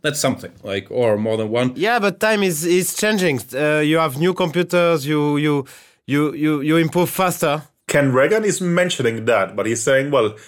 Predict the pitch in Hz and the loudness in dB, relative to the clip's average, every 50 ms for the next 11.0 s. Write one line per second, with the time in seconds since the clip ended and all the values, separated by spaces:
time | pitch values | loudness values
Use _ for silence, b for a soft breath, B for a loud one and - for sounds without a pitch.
0 | B B B - 147 147 - 151 143 147 143 131 120 127 135 165 220 262 233 202 | B B B -4 -4 -2 0 0 0 0 0 0 2 2 2 2 2 2 2 2
1 | 196 180 165 - - 170 160 147 139 139 - 165 151 147 147 139 131 - _ - | 2 2 2 0 0 0 0 2 0 0 -2 -2 -4 -4 -4 -6 -8 -10 _ -8
2 | - - 135 127 - 165 180 196 190 156 156 147 151 156 147 131 123 143 151 147 | -6 -6 -4 -2 0 2 4 4 2 2 2 2 2 2 0 0 0 0 -2 -2
3 | - - 123 123 135 165 208 254 269 233 170 - - - 170 165 156 151 - 147 | -4 -6 -2 0 2 2 2 0 -4 -8 -8 -8 -4 0 0 0 2 0 -2 -4
4 | - - - 165 156 147 135 - - 95 - - - 135 120 113 110 110 B B | -4 -2 -2 0 0 -2 -4 -6 -8 -10 -10 -4 0 0 0 0 0 -4 B B
5 | B B B B B - - 147 151 165 185 180 151 156 165 160 - - 160 151 | B B B B B -4 -2 0 2 2 2 2 0 0 -2 -2 -2 -2 0 2
6 | 180 233 277 302 294 233 185 240 214 175 - 185 170 135 117 117 110 127 139 143 | 4 4 4 2 2 2 2 2 2 2 2 0 0 0 -2 -2 -2 -2 -2 -4
7 | - - - - 120 135 127 - - - - 151 151 143 143 147 139 147 - 143 | -6 -8 -8 -6 -6 -6 -4 -4 -4 -4 -2 0 2 2 2 2 0 -2 -4 -4
8 | 151 147 147 - 175 165 165 165 - 175 170 170 165 165 160 151 - - 156 160 | -4 -4 -2 0 0 0 0 0 0 0 0 0 0 0 -2 -2 -2 -2 0 2
9 | 151 143 143 143 143 139 135 135 147 - - 147 139 127 131 131 127 127 123 110 | 4 4 4 4 4 4 4 2 2 2 2 0 2 2 2 2 2 2 0 0
10 | 120 120 131 143 143 135 127 - 104 92 - 104 95 - - 123 120 113 113 - | -2 -2 0 0 0 0 0 -4 -6 -8 -8 -10 -8 -4 -2 0 0 0 -2 -6